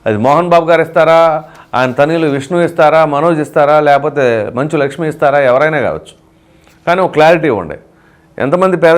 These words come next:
విద్యార్థులకు మీరు ఫ్రీ ఎడ్యుకేషన్ ఇస్తున్నారు? అలాగే తల్లిదండ్రులు చెప్పిన దాంట్లో వాస్తవం ఉందా, అబద్ధం ఉందా? ఒకవేళ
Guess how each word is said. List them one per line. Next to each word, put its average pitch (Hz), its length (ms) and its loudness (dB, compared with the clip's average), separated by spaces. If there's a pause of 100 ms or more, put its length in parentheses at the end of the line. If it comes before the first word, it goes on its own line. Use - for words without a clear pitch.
విద్యార్థులకు 156 520 -2
మీరు 151 180 -2
ఫ్రీ 135 160 -2
ఎడ్యుకేషన్ 151 400 -6
ఇస్తున్నారు? 101 360 -6 (640)
అలాగే 170 320 4 (220)
తల్లిదండ్రులు 196 480 2
చెప్పిన 190 300 -2
దాంట్లో 170 200 0 (100)
వాస్తవం 160 380 2
ఉందా, 175 160 0 (420)
అబద్ధం 123 320 0
ఉందా? 78 160 -10 (840)
ఒకవేళ 202 260 6